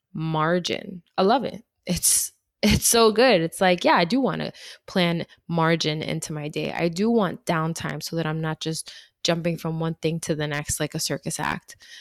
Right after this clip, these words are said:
We're not thriving when we do that. It's actually very stressful to just jump from one thing to the next because you're flustered and you don't have time to mentally transition or,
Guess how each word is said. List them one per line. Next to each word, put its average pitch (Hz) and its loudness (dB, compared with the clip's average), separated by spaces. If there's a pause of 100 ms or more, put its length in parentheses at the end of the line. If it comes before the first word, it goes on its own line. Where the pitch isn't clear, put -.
(300)
We're 226 4
not 285 2 (500)
thriving 160 0 (120)
when 160 -2
we 156 -2
do 156 -2
that. 156 -2
It's 175 -2
actually 240 4
very 165 0
stressful - -6 (240)
to 196 -2
just 160 -2
jump 160 0
from 160 -2
one 175 0
thing 185 -2
to 175 -2
the 160 -4
next 160 -8
because 190 0
you're 196 2
flustered - -2
and 175 0
you 185 2
don't 175 4
have 190 -2
time 165 -4
to 170 -2
mentally 170 0
transition 160 -2
or, 160 -2